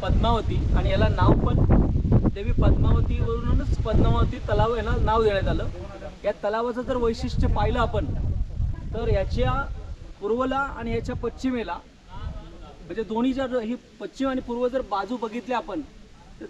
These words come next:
तटबंदी उभी केलेली आहे. यासाठी तटबंदी उभी केली की पाण्यामध्ये कचऱ्याचा शिरकाव होऊ नये आणि पाणी स्वच्छ राहावं यासाठी या ठिकाणी ही तटबंदी उभारली. म्हणजे महाराजांचं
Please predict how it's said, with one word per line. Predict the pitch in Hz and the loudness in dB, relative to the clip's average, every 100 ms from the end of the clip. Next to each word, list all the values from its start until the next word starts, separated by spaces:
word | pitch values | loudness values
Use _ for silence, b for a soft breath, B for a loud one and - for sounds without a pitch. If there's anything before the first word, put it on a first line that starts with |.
| - | -12
तटबंदी | - 180 247 269 277 | -6 -2 2 2 2
उभी | 254 233 | 0 -2
केलेली | 233 220 214 | -2 -4 -4
आहे. | 185 180 - - - - - - - - - - | -6 -4 0 0 0 -2 -2 2 4 4 2 2
यासाठी | - 269 - - | 0 0 2 4
तटबंदी | - - - - | 6 6 6 6
उभी | - | 6
केली | - - | 4 4
की | - - | 4 4
पाण्यामध्ये | - - - - - - - - - - - | 6 4 4 4 4 4 4 4 4 4 4
कचऱ्याचा | - - 226 233 269 | 4 2 -2 0 0
शिरकाव | - - - 269 247 | 2 0 2 4 6
होऊ | 208 | 4
नये | 196 - - - - - - - - - | 2 0 0 -4 -2 -2 0 2 4 4
आणि | - - 185 | 4 4 4
पाणी | 214 262 | 4 4
स्वच्छ | - - - 277 | 4 4 6 4
राहावं | 254 247 - - - - - - 185 - - | 4 4 2 0 -4 2 4 6 4 4 2
यासाठी | 214 233 220 - 254 247 - - - - - - - | 0 0 2 0 -2 -6 -8 -10 -10 -12 -14 -16 -10
या | 196 226 | -4 -4
ठिकाणी | 220 220 220 233 208 185 | -4 -6 -8 -10 -12 -10
ही | 220 240 294 196 | -10 -8 -8 -6
तटबंदी | 190 226 220 233 | -4 -4 -4 -6
उभारली. | 196 202 208 208 | -2 0 0 -2
म्हणजे | 180 175 208 220 180 | -8 -8 -4 -4 -6
महाराजांचं | 175 165 170 160 - 240 254 | -8 -8 -8 -8 -4 -4 -2